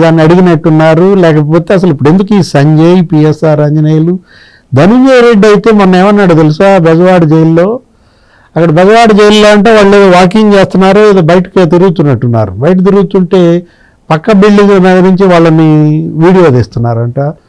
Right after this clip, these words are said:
ఫోటోలు తీస్తున్నారంట. దాని మీద న్యాయాధికారి దగ్గర వాపోతాడు. అసలు వీళ్ళకి ఎందుకు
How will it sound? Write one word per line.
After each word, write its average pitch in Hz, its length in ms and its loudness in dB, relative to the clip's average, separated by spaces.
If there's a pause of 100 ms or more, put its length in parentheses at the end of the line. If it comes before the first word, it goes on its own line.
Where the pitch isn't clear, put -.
(240)
ఫోటోలు 151 400 -2
తీస్తున్నారంట. 117 600 -6 (880)
దాని 196 240 0
మీద 226 180 2 (140)
న్యాయాధికారి 196 680 0
దగ్గర 190 240 2 (400)
వాపోతాడు. 127 600 -2 (1300)
అసలు 233 240 -2
వీళ్ళకి 233 300 0
ఎందుకు 254 300 2